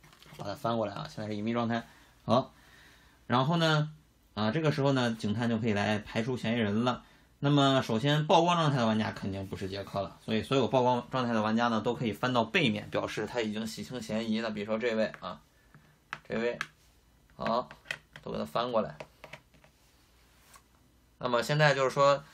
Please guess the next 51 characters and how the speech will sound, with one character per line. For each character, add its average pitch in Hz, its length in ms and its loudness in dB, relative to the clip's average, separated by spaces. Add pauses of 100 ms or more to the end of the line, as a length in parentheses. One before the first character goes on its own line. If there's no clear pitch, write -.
(1300)
这 180 240 6
三 127 180 2
位 123 120 2
玩 101 180 0
家 101 260 2 (140)
啊， - 220 -12 (480)
啊， 107 80 2
这 151 160 4
四 160 160 -2
位 127 100 6
玩 104 160 0
家 101 260 0 (140)
肯 104 260 0
定 156 220 4
不 113 100 0
是 110 220 2
杰 98 160 2
克 - 300 4
啊， 98 160 -4
因 113 100 2
为 127 80 0
他 135 100 0
们 127 80 2
现 131 140 0
在 127 80 4
暴 127 220 8
露 113 100 6
在 110 140 4
灯 139 280 2
或 131 140 2
者 110 80 2
其 - 160 -4
他 120 140 2
玩 117 100 2
家 123 140 0
之 120 100 -2
下， 120 300 -2
他 113 100 -2
是 113 100 -4
这 110 80 0
个 110 60 -2
暴 127 200 -2
露 95 100 -4
状 58 180 -10
态。 92 60 -12 (720)
好， 110 280 -2 (440)
那 127 120 2
么 120 380 2 (640)
最 180 140 0
后 202 160 4
呢， 165 260 2